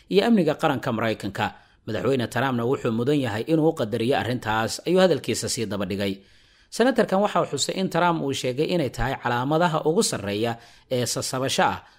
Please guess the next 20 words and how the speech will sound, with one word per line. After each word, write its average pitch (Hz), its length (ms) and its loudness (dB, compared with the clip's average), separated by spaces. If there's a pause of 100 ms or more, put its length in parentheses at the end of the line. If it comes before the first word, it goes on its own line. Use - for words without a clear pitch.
(120)
marka 240 240 2
uu 196 80 2
madaxweynaha 156 680 2
uu 135 140 0
ku - 160 -2
daydo 113 520 0
siyaasaddiisii 127 800 -2
madaxweynihii 131 520 0
isaga 135 280 0
ka 196 180 2
horreeyey, 98 420 0 (320)
wuxuuna 226 280 2
sheegay 160 360 0
in 180 140 -2
Trump 160 360 2
uu 135 160 -2
aad 156 280 2
ugu 131 220 -2
farxay 101 300 -4
farriintaas. 101 680 -2